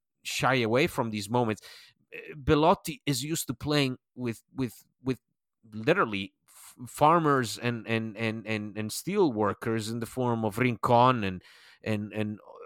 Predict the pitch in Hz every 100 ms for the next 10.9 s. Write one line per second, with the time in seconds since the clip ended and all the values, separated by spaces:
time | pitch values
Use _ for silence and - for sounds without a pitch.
0 | - 135 107 104 120 120 - 123 123 107
1 | 117 107 101 95 _ _ _ _ _ -
2 | - - 120 123 117 - 123 117 123 101
3 | 110 95 127 101 127 120 - 139 131 104
4 | - 131 156 147 - 92 90 110 110 113
5 | 117 202 156 120 175 208 - 117 90 -
6 | _ _ _ _ _ _ _ 147 143 _
7 | - 147 113 117 - 135 131 139 139 170
8 | 185 147 135 - 135 127 120 - 147 143
9 | - 135 147 143 - 107 101 117 143 147
10 | 120 110 156 - - 127 110 117